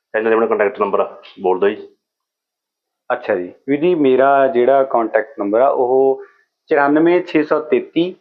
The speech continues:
Speaker 2: ਉਣੱਤਰ ਦੋ ਸੌ ਪਚਾਨਵੇਂ ਹੈ ਜੀ।
Speaker 1: ਠੀਕ ਹੈ ਜੀ।
Speaker 2: ਹਾਂਜੀ।
Speaker 1: ਤੇ ਹੋਰ ਕੋਈ ਕੰਟੈਕਟ ਨੰਬਰ ਹੈਗਾ ਜੀ?
Speaker 2: ਅਹ, ਜਾਂ ਫਿਰ ਮੇਰੇ ਫਾਦਰ ਸਾਹਿਬ ਇੱਥੇ ਮੇਰੇ ਨਾਲ ਹੀ ਹੁੰਦੇ ਨੇ ਜੀ।
Speaker 1: ਠੀਕ ਹੈ, ਠੀਕ ਹੈ।
Speaker 2: ਉਹਨਾਂ ਦਾ ਕੰਟੈਕਟ ਨੰਬਰ ਹੈਗਾ ਆ ਅਠਾਨਵੇਂ ਇੱਕ ਸੌ ਚੁਰੰਜਾ,
Speaker 1: ਠੀਕ ਹੈ ਜੀ।
Speaker 2: ਛਿਆਲੀ ਦੋ ਸੌ ਪੱਚੀ।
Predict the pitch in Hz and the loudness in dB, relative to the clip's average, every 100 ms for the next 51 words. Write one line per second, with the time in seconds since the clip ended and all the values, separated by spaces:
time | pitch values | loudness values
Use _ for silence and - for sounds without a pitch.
0 | _ _ _ _ - 170 160 - 170 180 | _ _ _ _ -2 -2 -2 -2 -2 0
1 | 127 143 139 151 139 - 107 98 92 85 | 2 0 2 0 0 0 -2 -4 -6 -8
2 | 80 82 _ _ _ _ _ 117 95 82 | -10 -18 _ _ _ _ _ -4 0 -4
3 | - 110 101 90 110 131 143 151 151 139 | -2 -4 -4 -2 0 2 0 0 0 0
4 | 147 143 147 170 165 _ _ _ _ _ | 0 0 2 0 -4 _ _ _ _ _
5 | 123 131 - 151 165 175 170 165 131 131 | 0 0 0 0 0 0 0 0 0 -2
6 | 135 151 143 - 147 - 143 135 135 127 | 0 0 0 -2 -4 0 0 2 0 2
7 | 117 123 131 120 123 127 143 117 101 - | 2 0 -2 -4 -4 -6 -8 -6 -4 -6
8 | - 139 151 156 151 143 135 127 127 135 | -2 0 2 2 2 0 0 0 -2 -4
9 | 131 127 131 123 135 143 147 - 147 147 | -2 0 0 2 2 2 0 -2 -4 -2
10 | 143 156 170 - - 147 143 127 107 113 | 0 2 0 -2 -4 -4 -2 -2 -2 0
11 | 160 - _ _ - 95 87 - _ - | -2 -4 _ _ -12 -6 -6 -6 _ -2
12 | 170 160 180 151 147 151 - 131 - | 0 0 0 0 0 -2 -2 -6 -6